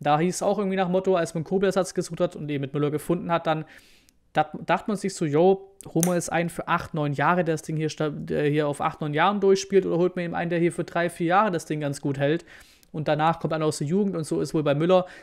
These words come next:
wurde geholt, um das hier auf drei, für drei, vier Jahre auf Top-Niveau zu machen oder auf sehr gutem Niveau zu machen, wie auch immer. Ähm, und danach soll eben Dennis Simon da reinwachsen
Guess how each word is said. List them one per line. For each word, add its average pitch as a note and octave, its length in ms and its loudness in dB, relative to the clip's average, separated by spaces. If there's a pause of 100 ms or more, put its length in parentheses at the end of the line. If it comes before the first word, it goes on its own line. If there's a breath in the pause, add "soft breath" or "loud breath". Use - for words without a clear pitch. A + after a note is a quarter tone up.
wurde D3+ 180 0
geholt, D3+ 280 4
um C#3+ 60 -2
das D3 180 -2
hier D3+ 100 0
auf - 100 -4
drei, D#3+ 340 0 (100)
für D#3 160 -4
drei, D#3 240 0
vier D3 140 -4
Jahre D3+ 180 2
auf C3+ 120 -2
Top-Niveau F#3 440 2
zu E3+ 160 -4
machen D#3+ 160 2
oder C#3 100 -2
auf B2+ 140 -4
sehr D#3+ 160 -2
gutem D#3+ 220 -4
Niveau D#3 180 -2
zu D3+ 120 -10
machen, C#3+ 240 -2
wie C#3 80 -4
auch C3 100 -4
immer. C#3+ 280 -2 (400 loud breath)
Ähm, C#3 400 4
und C#3 160 -2
danach C3+ 300 2
soll C#3+ 260 0
eben C#3 320 -4
Dennis C#3 280 -2
Simon D#3 300 0
da C#3 100 2
reinwachsen C#3+ 640 0